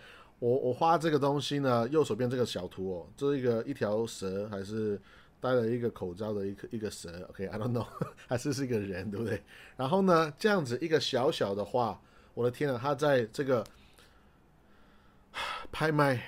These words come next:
卖了十一点八个 million，一千，快一千两百万美金，就是一个右手边这个什么 Crypto Punk七五二三这个人，连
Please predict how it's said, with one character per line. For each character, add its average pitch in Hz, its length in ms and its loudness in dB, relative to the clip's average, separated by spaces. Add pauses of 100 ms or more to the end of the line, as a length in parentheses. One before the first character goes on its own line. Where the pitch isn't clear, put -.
(220)
卖 143 260 2
了 117 220 2
十 - 560 -4
一 147 300 -2 (100)
点 98 280 -2
八 123 260 0
个 113 100 -2
million， 104 460 -2
一 175 140 -6
千， 170 480 0
快 170 220 0
一 180 140 -4
千 170 320 -2
两 120 240 0
百 107 160 0
万 120 180 -2
美 101 200 -4
金， 101 320 -8 (680)
就 143 200 2
是 139 320 0
一 143 80 -4
个 107 340 -2 (320)
右 156 120 4
手 120 160 2
边 123 180 4
这 127 80 0
个 120 80 4
什 101 120 -4
么 98 180 -4
Crypto 131 380 0
Punk 117 380 -4
七 - 240 -4
五 110 180 -2
二 123 140 2
三 117 260 -2
这 113 100 -6
个 104 100 -4
人， 95 160 -6
连 123 200 -2